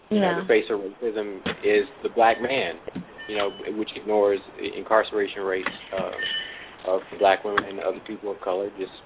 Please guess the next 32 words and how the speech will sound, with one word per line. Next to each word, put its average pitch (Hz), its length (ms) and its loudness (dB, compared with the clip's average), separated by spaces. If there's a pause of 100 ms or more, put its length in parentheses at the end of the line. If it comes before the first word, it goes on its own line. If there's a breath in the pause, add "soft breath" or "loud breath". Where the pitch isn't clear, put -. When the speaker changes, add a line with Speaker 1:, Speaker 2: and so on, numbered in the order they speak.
(140)
Speaker 1:
you - 120 -6
know, 82 180 0
just 87 160 -10 (140)
assume 90 240 -4
that, 90 180 -2 (180)
that - 220 -6
black 95 240 6
men 95 160 -2
are 90 80 -4
the 87 160 0
only 90 160 -2
ones 90 160 -6
that 85 80 -8
are 85 60 -10
being 87 180 -4
oppressed. 80 400 2 (760)
And, 104 340 2 (300)
and 113 120 0
to 110 60 2
go 127 100 8
back 123 240 6
to 127 60 -4
the 101 120 0
black 120 200 4 (100)
privilege, 131 320 0 (320)
privilege 143 420 4
thing, 135 220 -2
there 135 80 4
are - 80 -8
plenty 143 220 4
of 110 100 2
people 107 160 -8